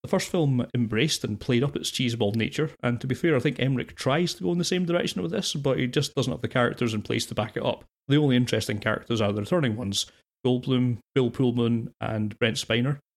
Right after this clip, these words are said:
and the new ones that are supposed to be carrying the action just don't make any impact. Shorn of this, it's just another C G showreel, and, well, we've all seen enough of them, and while the effects work here is fine, it's not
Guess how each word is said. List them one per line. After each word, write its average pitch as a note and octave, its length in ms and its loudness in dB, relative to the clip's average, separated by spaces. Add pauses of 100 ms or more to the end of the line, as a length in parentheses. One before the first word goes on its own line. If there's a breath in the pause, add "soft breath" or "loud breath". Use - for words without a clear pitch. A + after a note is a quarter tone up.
and A#2+ 240 2
the B2+ 60 2
new F#3 160 2
ones B2 240 2
that B2 100 2
are - 60 0
supposed - 460 -2
to - 40 -2
be B2 80 0
carrying B2+ 380 0
the A2+ 80 0
action A#2+ 420 0
just A#2+ 300 -2 (100)
don't A2 160 -2
make G#2+ 160 0
any G#2+ 180 2
impact. A2+ 400 0 (360)
Shorn A#3 280 4
of - 80 0
this, - 340 0 (100)
it's - 180 0
just - 200 0
another C3 220 2
C B2 180 0
G A#2+ 100 2
showreel, G#2 560 -2
and, A2 240 0
well, A2+ 160 4
we've A2 140 2
all C#3+ 120 4
seen C3+ 180 2
enough B2+ 220 2
of A2+ 80 2
them, A#2 280 2 (100)
and A#2+ 340 4
while D#3 200 4
the B2 100 4
effects - 340 0
work A#2 200 0
here A#2+ 200 2
is G2+ 120 -2
fine, C3 360 2
it's D3 180 -2
not - 140 -2